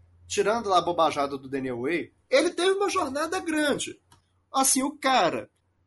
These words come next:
ele reconciliou com o passado, ele virou educador com o Aaron, o Aaron mostrou que dá pra contar várias histórias com ele, de filme de terror a ficção científica. Ele teve uma jornada interessante ao lado do Ciclope,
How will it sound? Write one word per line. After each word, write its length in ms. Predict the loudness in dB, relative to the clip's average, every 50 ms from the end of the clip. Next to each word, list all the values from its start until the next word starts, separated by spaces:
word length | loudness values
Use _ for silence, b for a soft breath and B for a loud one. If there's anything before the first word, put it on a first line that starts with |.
| _ _
ele 200 | 0 2 2 4
reconciliou 680 | 2 2 0 -2 0 0 0 0 -2 -2 0 2 2 2
com 120 | 2 -2
o 80 | -4 -2
passado, 760 | 0 -2 0 0 -2 -2 -2 -2 0 -2 -2 -4 -6 -10 -14 -16 b b b b b b b b b b b _
ele 300 | 2 4 4 4 4 2
virou 300 | -2 -2 -2 -2 0 0
educador 680 | -2 -2 -2 -4 -4 -4 -4 -2 0 0 0 0 0 -2
com 180 | -4 -4 -2
o 40 | 0
Aaron, 320 | 0 2 2 2 2 0
o 80 | 0 0
Aaron 280 | 0 2 0 0 -2 -2
mostrou 380 | -2 -4 -4 -4 -6 -8 -8
que 80 | -8 -8
dá 120 | -10 -8
pra 120 | -8 -8 -10
contar 300 | -10 -10 -6 -4 -4 -4
várias 380 | 0 0 0 0 -2 -4 -6
histórias 500 | -8 -10 -10 -8 -6 -6 -6 -6 -8 -10
com 140 | -12 -12 -10
ele, 360 | -6 -4 -4 -4 -4 -6 -8
de 120 | -12 -14 -14
filme 260 | -12 -10 -10 -10 -10
de 100 | -14 -12
terror 360 | -10 -10 -8 -6 -6 -8 -8
a 40 | -8
ficção 320 | -12 -12 -12 -12 -10 -10
científica. 720 | -12 -12 -12 -14 -14 -10 -8 -8 -8 -10 -12 _ -18 -18 -18 _ _ _
Ele 360 | -2 0 0 0 0 -4 -6
teve 400 | -8 -4 -2 0 0 0 0 -2
uma 140 | -4 -4 -4
jornada 840 | -2 -2 -2 -2 -2 -4 -4 -4 -2 -2 -2 -4 -4 -4 -4 -4 -4
interessante 720 | -6 -6 -8 -6 -4 -4 -4 -2 -4 -4 -4 -4 -4 -4
ao 100 | -4 -2
lado 220 | -2 -4 -4 -6
do 80 | -4 -4
Ciclope, 680 | -4 -4 -4 -6 -6 -4 -2 -2 -2 -4 -6 -10 -16